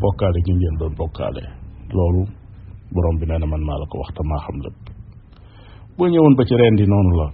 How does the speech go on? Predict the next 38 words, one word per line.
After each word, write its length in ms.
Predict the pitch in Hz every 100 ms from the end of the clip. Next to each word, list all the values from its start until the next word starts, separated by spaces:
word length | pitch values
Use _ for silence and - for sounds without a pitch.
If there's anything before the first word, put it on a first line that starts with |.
| -
Kuy 160 | - 131
rendi, 300 | 139 127 120
da 100 | 113
ngay 160 | 110 107
rendil 220 | 117 113 98
sa 80 |
Borom 260 | 90 87 85
tabaaraka 420 | 82 85 80 80 78
wa 80 |
taala. 380 | 78 80 73 80 85 -
Bu 100 | - 95
fekkee 320 | 113 104 107
li 80 | 107
ngay 180 | 123
rendi 220 | 110 101 90
ak 140 | 101
jaamu 260 | 92 90 82
Yàlla, 220 | 76 73 76
nee 140 | 85
na, 80 | 87 85
"Fa 120 | 90 90
salli 480 | 95 95 95 90
li 160 | 92 90
rabbika 440 | 85 92 101 95 95
wanhar." 400 | 104 95 - - - - - - - - - -
Na 80 | 98
nga 120 | 101 98
jullil 400 | 92 120 117 113
sa 160 | 98 98
Borom, 360 | 95 95 107 135 - - - -
rendil 480 | 107 113 110 104
ko 160 | 92 101
ni 100 | 104
nga 80 | 120
koy 120 | 117 104
julleele. 380 | 98 87 73 69 - -
Kon 240 | - 92
rend 240 | 107 120